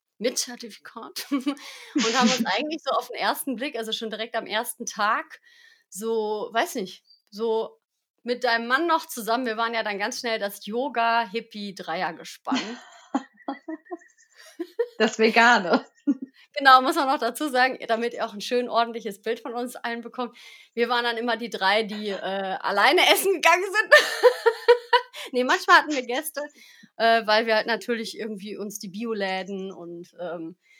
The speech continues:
Speaker 1: thailändischen Hippie-Restaurants ausgesucht haben für unsere Mittagspause. Und schon direkt ab dem zweiten Ausbildungswochenende wart ihr ja einfach unsere Gäste hier in diesem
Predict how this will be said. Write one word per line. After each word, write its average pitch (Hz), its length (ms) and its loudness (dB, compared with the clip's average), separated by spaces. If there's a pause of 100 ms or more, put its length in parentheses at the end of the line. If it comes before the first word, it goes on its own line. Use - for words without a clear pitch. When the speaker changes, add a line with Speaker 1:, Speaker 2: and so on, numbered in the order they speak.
(180)
Speaker 1:
thailändischen 214 640 -4
Hippie-Restaurants 175 920 -10
ausgesucht 175 640 -16
haben 185 160 -10
für 185 120 -20
unsere 190 220 -16
Mittagspause. 190 880 -14 (1700)
Und 269 140 -4
schon 277 140 -2
direkt 262 260 -2
ab 240 120 -2
dem 240 140 -4
zweiten 220 380 0
Ausbildungswochenende 185 1000 -8
wart 165 200 -6
ihr 190 80 -10
ja 190 140 -6
einfach 190 300 -10
unsere 175 320 -12
Gäste 240 400 -6
hier 226 300 -2
in 226 120 -6
diesem 208 400 -4